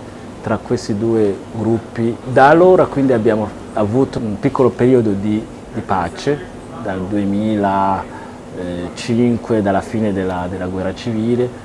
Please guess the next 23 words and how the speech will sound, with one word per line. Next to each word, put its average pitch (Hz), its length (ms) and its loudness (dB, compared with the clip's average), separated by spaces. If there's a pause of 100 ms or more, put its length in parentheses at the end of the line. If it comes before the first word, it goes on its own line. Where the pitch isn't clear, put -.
al 87 240 -6
duemiladieci. 95 840 -2 (200)
Solo 143 420 4
che, 123 240 2 (140)
eh, 90 540 -2 (240)
il 113 80 -8
presidente 104 460 -2
attuale 101 540 2 (200)
ha 110 140 2
voluto 113 420 0
continuare 131 840 0 (640)
a 104 80 -2
governare 107 640 0
nonostante 101 720 -4
i 104 340 -6
due 113 140 4
mandati 101 680 2 (400)
fossero 104 480 0 (640)
esauriti, 95 640 0 (1120)
e 113 60 -8
questa 135 320 2
cosa 120 300 0
ha 101 80 0